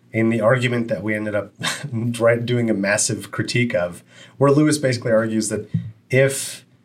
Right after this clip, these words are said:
if there's no God, like, you can't trust your reason or something like that. Ch-, Chesterton seems to be making a similar move, but he's, he's more explicit about the Christi-, the Christian dimension of this argument, where,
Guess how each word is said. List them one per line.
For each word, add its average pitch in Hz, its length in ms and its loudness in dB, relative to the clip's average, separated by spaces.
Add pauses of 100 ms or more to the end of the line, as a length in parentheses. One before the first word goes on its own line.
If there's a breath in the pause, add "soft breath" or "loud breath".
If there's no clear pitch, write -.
(240)
if 123 180 -2
there's - 160 4
no 120 180 2
God, 101 400 2
like, 98 180 -6
you 107 80 -10
can't 120 280 -4
trust - 300 0
your 104 100 -6
reason 117 400 -2
or 113 80 -2
something 117 280 -6
like 113 200 -2
that. 120 360 -2
Ch-, - 220 -2
Chesterton 208 480 0
seems 147 240 0
to - 60 -12
be 135 80 -6
making 117 320 -2
a 101 40 -6
similar 131 400 0
move, 104 540 -4 (540 soft breath)
but 131 120 4
he's, 135 300 -2 (220)
he's 135 200 -2
more 180 200 4
explicit 127 680 -2 (400)
about 110 540 -2
the - 80 -6
Christi-, 113 720 -2
the - 180 -6
Christian 139 400 0
dimension 107 600 -4
of 87 200 -14
this - 180 -4
argument, 95 460 -6 (560 soft breath)
where, 110 500 0